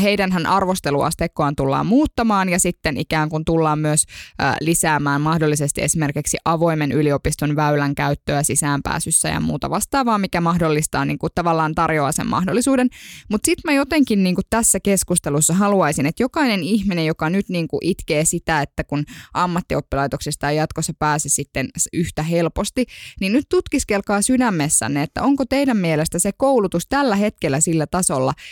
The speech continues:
että ne ihmiset realistisesti kilpailevat yleissivistävän oppilaitoksen läpikäyneiden, niinku, nuorten kanssa niistä paikoista. Mä kerron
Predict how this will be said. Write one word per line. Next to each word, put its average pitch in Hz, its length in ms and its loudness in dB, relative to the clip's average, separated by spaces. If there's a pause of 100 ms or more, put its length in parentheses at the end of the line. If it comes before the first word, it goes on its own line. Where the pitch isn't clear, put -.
(140)
että - 240 -2
ne 185 100 0
ihmiset 190 460 2
realistisesti 170 920 0
kilpailevat 139 640 0 (300)
yleissivistävän 165 840 0
oppilaitoksen 160 680 0
läpikäyneiden, 139 840 0
niinku, 151 240 -2
nuorten 165 440 0
kanssa 143 340 -2
niistä 147 280 -4
paikoista. 156 600 -4 (340)
Mä 214 160 2
kerron 277 300 2